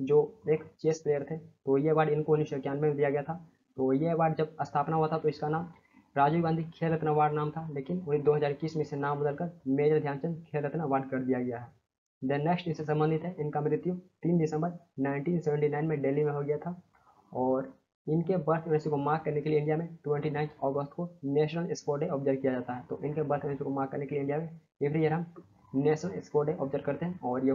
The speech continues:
first time two thousand twelve, दो हज़ार बारह में first time National स्पोर्ट डे ऑब्जर्व किए थे।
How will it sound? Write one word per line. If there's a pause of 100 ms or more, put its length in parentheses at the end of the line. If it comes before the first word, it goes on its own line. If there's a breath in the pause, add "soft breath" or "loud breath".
first
time (120)
two
thousand (1500)
twelve,
दो
हज़ार
बारह
में (100)
first
time (500)
National
स्पोर्ट
डे
ऑब्जर्व
किए
थे।